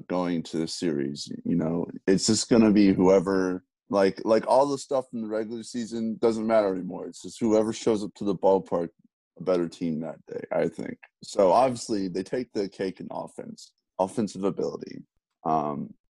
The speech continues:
in terms of defense, they got some really good fielders. And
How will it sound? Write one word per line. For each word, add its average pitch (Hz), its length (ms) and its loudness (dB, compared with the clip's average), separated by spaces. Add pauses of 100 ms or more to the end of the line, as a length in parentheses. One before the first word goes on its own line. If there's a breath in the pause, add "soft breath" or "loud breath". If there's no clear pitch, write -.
in - 80 -20
terms 147 260 -2
of 92 120 -2
defense, 107 640 -2 (100)
they 98 200 4
got 143 220 2
some 95 280 -4
really 101 400 0
good 90 220 -4
fielders. 78 720 -6 (640)
And 82 460 0